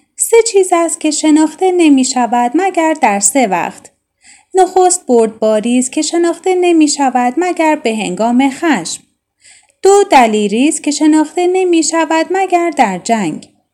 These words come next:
سیوم دوست است که شناخته نمی شود مگر در وقت نیازمندی بر او.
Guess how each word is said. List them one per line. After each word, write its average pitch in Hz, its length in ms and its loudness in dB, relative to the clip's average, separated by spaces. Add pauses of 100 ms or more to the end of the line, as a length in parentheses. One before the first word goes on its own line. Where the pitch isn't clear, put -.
(420)
سیوم 302 640 2
دوست 359 380 2
است 320 280 -2
که 226 100 -4
شناخته 226 560 -4
نمی 311 320 2
شود 285 480 0
مگر 349 440 -2
در 208 260 -2
وقت 285 260 -4
نیازمندی 262 840 0
بر 285 360 0
او. 175 280 -2